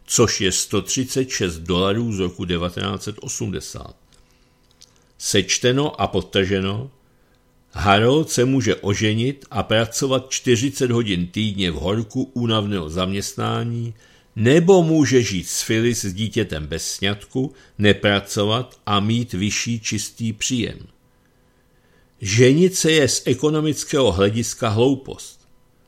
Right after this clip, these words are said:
Z hlediska neekonomického vtáhne sňatek Harolda do právního vztahu, z něhož mu nekyne žádná výhoda.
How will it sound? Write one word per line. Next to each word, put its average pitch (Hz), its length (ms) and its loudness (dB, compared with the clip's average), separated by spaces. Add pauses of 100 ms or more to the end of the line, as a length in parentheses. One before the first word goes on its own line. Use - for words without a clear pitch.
(240)
Z 87 100 -8
hlediska 110 600 2
neekonomického 117 1300 0
vtáhne 107 520 -2
sňatek 107 460 -4
Harolda 110 540 0
do 104 140 -2
právního 98 520 0
vztahu, 95 560 -4 (500)
z 95 120 -10
něhož 143 360 4
mu 123 120 0
nekyne 110 440 2
žádná 120 580 0
výhoda. 123 500 -4